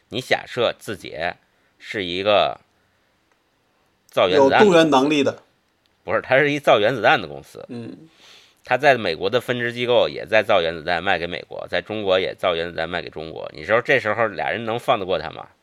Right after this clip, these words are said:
Speaker 2: 嗯。
Speaker 1: 虽然，
Speaker 2: 哎，呃。
Speaker 1: 虽然这两头是敌对国家，但是也必须先合-，齐心合力把他先捏死，咱俩再谈。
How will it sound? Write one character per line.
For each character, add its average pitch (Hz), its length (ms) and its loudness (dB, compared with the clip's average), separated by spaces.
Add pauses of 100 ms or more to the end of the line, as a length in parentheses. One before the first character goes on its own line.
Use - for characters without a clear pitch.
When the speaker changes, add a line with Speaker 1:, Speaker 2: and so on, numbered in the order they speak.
(300)
Speaker 2:
嗯。 120 340 -16 (520)
Speaker 1:
虽 - 220 -6
然， 143 320 6
Speaker 2:
哎， - 80 -6 (840)
呃。 139 140 -2
Speaker 1:
虽 160 100 4
然 185 160 6
这 208 100 6
两 120 220 4
头 117 180 2
是 151 100 2
敌 110 160 -4
对 113 160 2
国 87 160 2
家， 92 160 2
但 143 220 4
是 123 60 -10
也 107 120 0
必 135 220 -2
须 143 240 0
先 135 240 2
合-， 113 200 0
齐 - 320 -12
心 123 140 0
合 107 120 0
力 110 120 0
把 - 160 -4
他 113 140 -2
先 107 180 -4
捏 82 160 -6
死， - 160 -16 (640)
咱 95 140 0
俩 110 100 2
再 82 160 -4
谈。 - 300 -10